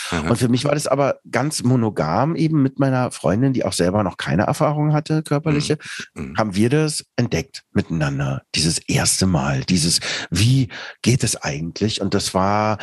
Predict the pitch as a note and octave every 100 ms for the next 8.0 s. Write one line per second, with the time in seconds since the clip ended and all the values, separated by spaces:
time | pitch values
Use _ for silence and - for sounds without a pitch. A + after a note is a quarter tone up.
0 | - - D3 C4 - G#2 F#2+ - G2 -
1 | - F2 - - G#2 G3 A2+ G#2 - F#2
2 | - A2+ G2 E2+ C2+ - _ - - G#3
3 | - D3+ C#3 C3 A#2 G2+ G2+ - - -
4 | - - - - A2 B2 A#2+ G#2+ - A2
5 | - - G#2 - C#3 D3+ A2+ G#2+ A#2+ G#2+
6 | C3 B2+ A#2 G2+ - D3 C#3 A#2 G#2+ G2
7 | G#2+ G#2 G2+ - F#2+ - - G#2 G2 F#2+